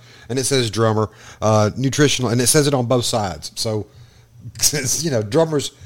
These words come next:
<coughs> dr-, drummers by nature are a little bit ambidextrous, so you're not sure which one, you don't really have a preferred coffee drinking hand. So, um, Drummer, nutritional facts, serving size, one rockin' drummer. That'd be me.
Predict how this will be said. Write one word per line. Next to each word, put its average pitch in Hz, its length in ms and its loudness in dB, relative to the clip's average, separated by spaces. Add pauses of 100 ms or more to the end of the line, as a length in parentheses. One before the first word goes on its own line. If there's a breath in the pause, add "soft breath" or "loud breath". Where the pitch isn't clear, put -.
(360 loud breath)
<coughs> - 640 -4
dr-, 120 200 -6
drummers 165 320 4
by 123 180 4
nature 120 480 2
are 107 260 0 (340 loud breath)
a 113 40 2
little 170 140 4
bit 135 140 4
ambidextrous, 113 760 0
so 113 280 0 (300 loud breath)
you're 117 100 -2
not 131 140 -2
sure 127 200 0
which 117 200 -2
one, 120 160 -2
you 120 80 -2
don't 120 140 0
really 120 200 -2
have 113 120 -2
a 101 40 -6
preferred 107 380 -2
coffee 120 340 -2
drinking 92 300 -8
hand. 92 260 -6 (360 loud breath)
So, 113 360 0
um, 101 320 -4 (680 loud breath)
Drummer, 107 400 2
nutritional 107 540 -2
facts, 110 440 0
serving 113 360 0
size, 107 420 0
one 113 260 2
rockin' 104 460 0
drummer. 98 420 0 (800 loud breath)
That'd 92 200 -16
be 160 60 -20
me. 143 320 -20